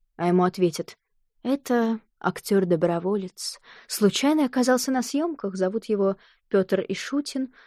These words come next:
служит он в ресторане старшим поваром, очень начитанный и неглупый, готов посвятить свою жизнь искусству. Он будет играть роль полководца Багратиона. Пока Петя Ишутин так мечтал,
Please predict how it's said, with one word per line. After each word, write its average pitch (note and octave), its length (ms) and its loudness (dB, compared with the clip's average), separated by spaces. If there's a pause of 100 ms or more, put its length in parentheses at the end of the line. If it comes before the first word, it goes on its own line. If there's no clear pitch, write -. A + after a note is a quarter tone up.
служит C#4 400 0
он G3+ 140 2
в - 20 0
ресторане F#3 540 -2
старшим D#3+ 500 -6
поваром, D4 460 0 (340)
очень G3 500 6
начитанный F3+ 760 -2
и D4 40 2
неглупый, C#4 840 0 (540)
готов D4 340 2
посвятить F#3+ 460 -2
свою F3 220 0
жизнь F3 420 2 (140)
искусству. - 880 -10 (920)
Он F#3+ 300 6
будет G3 340 6
играть F#3 340 2
роль G3 360 0 (240)
полководца F3+ 720 -4
Багратиона. F3+ 840 -2 (760)
Пока A3 260 2
Петя E4 340 2
Ишутин B3 400 0
так G#3 180 -2
мечтал, B3+ 560 0